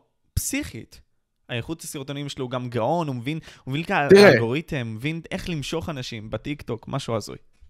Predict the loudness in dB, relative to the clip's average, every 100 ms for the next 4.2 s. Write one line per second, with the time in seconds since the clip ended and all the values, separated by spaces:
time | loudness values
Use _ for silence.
0 | 4 10 12 12 12 10 8 8 4 4
1 | 8 12 12 12 10 12 12 10 4 0
2 | 6 6 6 4 -4 _ _ _ 2 4
3 | 6 6 6 6 4 4 4 4 4 2
4 | 2